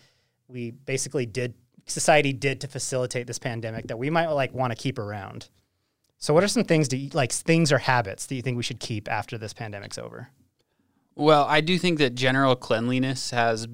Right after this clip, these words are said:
Speaker 2: has probably risen for, for a decent amount of people. I know that I
Speaker 1: Yeah.
Speaker 2: wash my hands like a madman.
Speaker 1: Decent
Speaker 2: Um,
Speaker 1: hygiene year.
Speaker 2: yeah. It, and so I think that that's something we should just keep on going, you know, keep,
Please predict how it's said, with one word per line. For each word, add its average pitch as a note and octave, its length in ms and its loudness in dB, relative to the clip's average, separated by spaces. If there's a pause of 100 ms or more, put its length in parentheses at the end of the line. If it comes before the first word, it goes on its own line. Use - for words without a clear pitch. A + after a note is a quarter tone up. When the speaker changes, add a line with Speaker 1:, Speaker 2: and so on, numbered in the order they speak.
(140)
Speaker 2:
has B2 200 -4
probably D3 480 4
risen A#2+ 440 0
for, A#2 560 2
for B2 180 2
a A2+ 60 2
decent B2 340 -2
amount G#2+ 220 -4
of A2+ 120 -8
people. B2+ 360 -2
I C3 120 2
know C#3+ 160 4
that A#2 120 0
I G2 140 2
Speaker 1:
Yeah. B2+ 60 4
Speaker 2:
wash G#2+ 220 2
my G#2+ 140 -4
hands G#2+ 320 -4
like A2 100 -2
a G#2+ 60 -2
madman. A2+ 680 -4
Speaker 1:
Decent C#3+ 320 -2
Speaker 2:
Um, A#2+ 60 0
Speaker 1:
hygiene B2 320 0
year. A2 320 -10
Speaker 2:
yeah. B2 460 2 (100)
It, C3 280 -2 (260)
and C3+ 120 0
so D3+ 100 4
I C#3+ 120 8
think F#3 160 0
that D3 100 0
that's B2+ 220 2
something C3+ 240 0
we B2 100 0
should B2 140 -6
just A#2 180 -4
keep D#3 220 0
on F#3+ 160 -2
going, G2+ 400 -6
you A#2+ 100 -10
know, A#2 220 -4
keep, F#3+ 260 -8